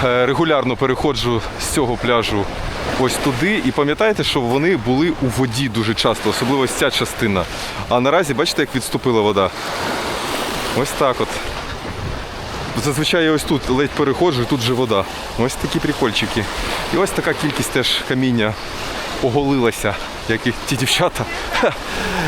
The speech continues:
Та й таке, коротше, шукаю, іду туди, починаємо вже пошуки нарешті. Ну,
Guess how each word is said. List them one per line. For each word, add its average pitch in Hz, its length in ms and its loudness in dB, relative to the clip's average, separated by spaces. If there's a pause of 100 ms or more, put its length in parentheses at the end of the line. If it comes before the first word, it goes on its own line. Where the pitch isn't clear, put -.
(140)
Та 151 80 0
й 143 60 2
таке, 117 280 0
коротше, - 380 0
шукаю, 120 340 0 (120)
іду 123 180 0
туди, 147 300 0 (320)
починаємо 110 420 0
вже 98 140 -4
пошуки - 380 0
нарешті. 95 360 0 (340)
Ну, 190 200 2